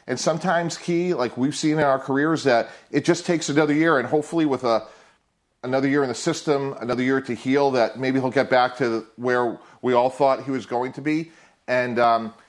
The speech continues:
he's a guy that, again, I, at one point was the league M V P, but I like the structure of this contract for really both sides. And I w-, it doesn't preclude New England from drafting somebody in the first round. And maybe we're gonna see a little bit of what we saw a couple of years ago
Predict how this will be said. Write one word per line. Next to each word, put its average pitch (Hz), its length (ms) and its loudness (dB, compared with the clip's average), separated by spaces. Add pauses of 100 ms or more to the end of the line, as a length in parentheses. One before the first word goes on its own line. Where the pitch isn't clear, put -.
(200)
he's 214 320 -8
a 208 40 -8
guy 170 280 2
that, 147 320 2
again, 135 320 -2 (100)
I, 135 300 -8
at 131 120 -4
one 160 200 -2
point 170 240 -2
was 127 280 -4
the 120 100 -8
league 143 260 0
M 147 140 0
V 135 180 -2
P, 147 380 -2 (200)
but 123 220 0
I 131 100 2
like 147 220 2
the 156 80 -2
structure 165 300 -2
of 151 60 2
this 139 120 0
contract 131 560 2
for 120 120 0
really 127 280 2
both 127 260 -2
sides. 143 460 -2 (360)
And 131 320 0
I 123 80 2
w-, 127 240 -2
it 127 120 -2
doesn't 156 260 0
preclude 170 360 -4
New 139 180 2
England 139 220 -2
from 110 140 -4
drafting 123 400 0
somebody 127 260 -2
in 117 80 -2
the 101 60 -4
first 120 380 -2
round. 117 340 2 (280)
And 113 140 0
maybe 135 220 2
we're 139 160 2
gonna 139 100 2
see 135 140 -4
a 127 60 2
little 131 180 0
bit 135 100 2
of 120 100 -2
what 123 120 0
we 120 80 -2
saw 135 160 0
a 117 40 -2
couple 123 240 -4
of 120 80 -2
years 131 260 0
ago 117 400 2